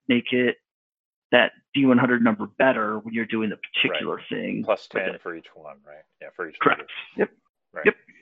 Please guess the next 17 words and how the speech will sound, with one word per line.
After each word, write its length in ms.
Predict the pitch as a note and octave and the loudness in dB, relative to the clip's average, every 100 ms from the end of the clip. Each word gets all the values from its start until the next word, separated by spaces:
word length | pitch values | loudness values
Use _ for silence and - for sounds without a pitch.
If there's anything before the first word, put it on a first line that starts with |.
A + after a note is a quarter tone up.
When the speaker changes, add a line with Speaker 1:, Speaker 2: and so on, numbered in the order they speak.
| _ _ _ _ _ | _ _ _ _ _
Speaker 2:
So, 140 | D3 C#3 | 4 4
Speaker 1:
Yep. 140 | C3+ | 4
Speaker 2:
um, 680 | - C3 A#2 A2 F#2+ F2+ F#2 _ _ _ _ _ _ | 4 6 6 4 0 -12 -20 _ _ _ _ _ _
so 260 | _ C#3 C#3 | _ 2 2
I 120 | A#2 C3+ | 2 0
noticed, 520 | C#3 D#3 F3 - - | 2 0 -2 -6 -4
like, 260 | C3+ A#2+ - | 0 0 -2
in 240 | C3 B2 | -12 -4
my 160 | A#2+ A2+ | 2 4
list, 500 | A2+ B2+ - - - _ _ - | 4 2 0 -20 -20 _ _ -4
so 140 | - | 6
I 120 | C3+ D#3+ | 8 8
am 140 | D#3+ | 4
still 300 | C3+ D#3+ C#3 | 0 4 6
on 100 | C3 | 6
the 80 | A#2 | 4
boatman 680 | F#2+ G#2+ A2 G2+ F#2+ F2+ F2+ | 4 4 4 -4 -8 -8 -18